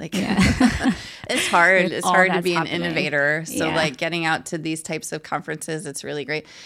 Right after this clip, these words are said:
Speaker 1: And the thing about, um, the difference for me, like, cop twenty-eight was great, but, like, uh, because of the media attention for climate, I, I,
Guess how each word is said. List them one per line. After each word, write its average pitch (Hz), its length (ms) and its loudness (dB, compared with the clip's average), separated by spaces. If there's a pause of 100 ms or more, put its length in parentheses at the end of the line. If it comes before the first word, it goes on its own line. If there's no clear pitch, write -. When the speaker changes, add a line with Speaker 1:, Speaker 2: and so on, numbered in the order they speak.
(220)
Speaker 1:
And 160 100 -12
the 175 60 -8
thing - 260 -10
about, 196 540 2
um, 147 680 -2
the 185 80 -4
difference 208 560 -4
for 175 160 -4
me, 165 260 -2
like, 139 300 -4 (460)
cop 254 180 -2
twenty-eight 339 400 -4
was - 160 -6
great, 151 480 -2
but, 160 140 -10
like, 151 320 -6 (760)
uh, 233 80 -6
because 277 480 -6
of 190 300 -10
the 147 220 0
media 190 400 -4
attention 190 500 -6
for 139 160 -6
climate, 170 760 -4 (120)
I, 147 240 -6
I, 151 220 -8